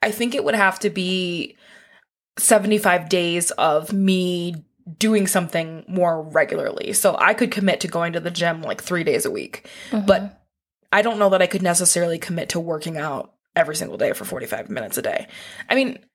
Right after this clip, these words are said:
Speaker 1: I know a lot of people would count walking their dogs as workout. I don't. <laughs>
Speaker 2: Yeah.
Speaker 1: Just 'cause that's a given. That's something I already do regardless. And that's usually around a half an hour every day with me and Murph outside. But, I mean, I guess if I counted that, I do,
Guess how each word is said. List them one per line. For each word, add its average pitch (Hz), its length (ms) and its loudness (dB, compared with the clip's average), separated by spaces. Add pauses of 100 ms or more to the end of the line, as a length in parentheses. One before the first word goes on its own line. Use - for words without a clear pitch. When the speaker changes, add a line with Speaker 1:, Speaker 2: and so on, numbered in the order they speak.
(320)
Speaker 1:
I 202 60 4
know 226 180 4
a 208 40 4
lot 196 220 4
of 190 80 0
people 196 280 -4
would 185 120 -6
count 185 280 0
walking 180 300 -2
their 175 100 -6
dogs 175 300 -2
as 202 160 0
workout. 220 640 2
I 180 200 4
don't. 185 600 0
<laughs> 277 40 2 (380)
Speaker 2:
Yeah. 208 240 6
Speaker 1:
Just 226 160 4
'cause 214 160 2
that's 190 220 4
a 190 40 2
given. 185 460 0
That's 202 180 0
something 170 300 -2
I 165 100 2
already 160 380 0
do 160 380 -4
regardless. 165 580 2
And 269 160 2
that's 247 180 2
usually 208 340 4
around 165 260 2
a 165 40 0
half 165 280 -2
an 165 60 -2
hour 156 280 -4
every 160 220 -4
day 156 260 -4
with 170 220 -8
me 170 100 -6
and 165 100 -8
Murph 160 240 -10
outside. 165 600 2 (480)
But, 180 400 4 (880)
I 247 60 6
mean, 285 160 2
I 269 60 6
guess 330 200 2
if 339 100 4
I 269 60 6
counted 233 380 4
that, 208 280 4
I 202 120 4
do, 233 580 -4